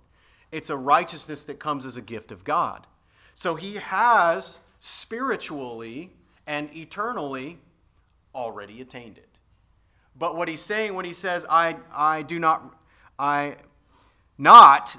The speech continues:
that I have already obtained it," or, "I do not regard myself as having laid hold of it yet," what he's saying is, "I am living as though it is still in my future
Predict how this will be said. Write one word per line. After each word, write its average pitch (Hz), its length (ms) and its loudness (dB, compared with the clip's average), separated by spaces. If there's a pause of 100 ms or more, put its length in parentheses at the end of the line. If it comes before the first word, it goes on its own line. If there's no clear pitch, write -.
that 147 160 -4
I 135 300 6
have 120 400 -4
already 127 340 -2
obtained 120 400 -10
it," 147 180 -8
or, 139 680 -2 (320)
"I 143 160 4
do 151 240 -4
not 147 420 6
regard 175 720 4
myself 135 720 2
as 127 160 -10
having 123 520 -6
laid 127 220 -10
hold 147 460 -8
of 117 100 -14
it 113 160 -14
yet," 113 460 -8 (180)
what 147 160 -2
he's 143 160 -4
saying 185 360 -4
is, 139 200 -8
"I 147 200 -6
am 139 380 -10
living 160 760 -4
as 147 320 -6
though 170 760 4 (1040)
it 180 100 -4
is 156 160 -4
still 196 640 -4 (320)
in 175 200 -8
my 151 160 2
future 156 920 -8